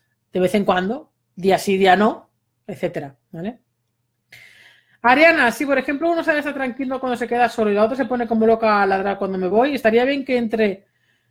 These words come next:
al que está tranquilo y esperar, aunque dure una hora, a que la otra se calme y deje de ladrar.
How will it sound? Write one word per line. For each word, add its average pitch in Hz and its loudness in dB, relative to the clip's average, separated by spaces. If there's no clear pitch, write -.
al 220 4
que 220 2
está 220 2
tranquilo 214 2
y 202 6
esperar, 202 0
aunque 185 -2
dure 208 2
una 190 0
hora, 190 0
a 180 -4
que 196 -2
la 190 6
otra 202 2
se 202 -6
calme 196 2
y 185 0
deje 180 -2
de 175 4
ladrar. 175 2